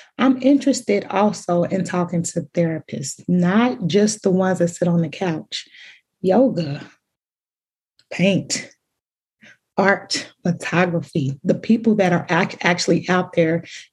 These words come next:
doing things to help those heal. And for some people, therapy is what it is. It's the different types of therapy that I want to address. I want to know if therapists are doing intake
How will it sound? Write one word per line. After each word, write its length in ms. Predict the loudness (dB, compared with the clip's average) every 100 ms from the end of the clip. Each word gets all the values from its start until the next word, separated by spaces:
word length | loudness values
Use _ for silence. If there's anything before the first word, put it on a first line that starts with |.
| -2
doing 440 | 2 2 2 0 2
things 480 | 0 0 -2 -4 -10 -20 _
to 220 | 0 2
help 360 | 2 2 2 0
those 760 | -4 0 2 2 0 -6 -10 -14 _ _ _ _ _
heal. 560 | -8 0 0 0 -4 -12 -18 _ _ _ _ _ _ _ _ _ _ _ -4
And 180 | -4 -2
for 100 | -6
some 440 | -2 2 2 -2
people, 600 | 0 2 4 2 2 0 -14 _ _ _
therapy 440 | 0 0 0 0
is 140 | 0 0
what 200 | 0 2
it 120 | 2
is. 600 | 2 0 -6 -12 -12 -14 _ _
It's 180 | -2 0
the 120 | -2
different 440 | 2 2 2 -2
types 280 | 0 -2 -2
of 100 | -2
therapy 380 | 0 0 0 -2
that 140 | -2
I 120 | -2
want 240 | -2 -2 -6
to 60 |
address. 520 | -8 -8 -8 -8 -14 -20 -20 -20 _ _
I 40 | 0
want 180 | 2
to 80 | 2
know 340 | 2 2 2 2
if 220 | -2 -2
therapists 500 | 0 0 0 -2 -4 -4
are 240 | -4 -2 -4 -12 -2
doing 380 | 0 2 2 0
intake 600 | 0 -2 -2 -2 -2